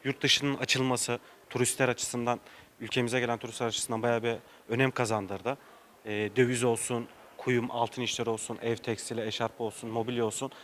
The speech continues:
bayağı bir hareketlilik kazandırdı. Ama şu saatten sonra, e, a-, insanların aklında yeni bir soru var. Tekrar bir kapanma olacak mı,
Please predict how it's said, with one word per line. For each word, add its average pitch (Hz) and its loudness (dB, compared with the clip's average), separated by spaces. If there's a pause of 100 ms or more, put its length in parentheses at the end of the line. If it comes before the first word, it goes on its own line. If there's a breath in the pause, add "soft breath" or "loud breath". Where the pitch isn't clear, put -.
(140 loud breath)
bayağı 147 12
bir 156 4
hareketlilik 139 0
kazandırdı. 120 2 (340 loud breath)
Ama 135 0
şu - -6
saatten 156 4
sonra, 123 -4 (320 loud breath)
e, 110 2
a-, 123 -2
insanların 127 0
aklında 139 0
yeni 131 4
bir 127 4
soru 113 0
var. 135 2 (320 loud breath)
Tekrar 131 4
bir 110 -2
kapanma 107 -4
olacak 110 0
mı, 175 -8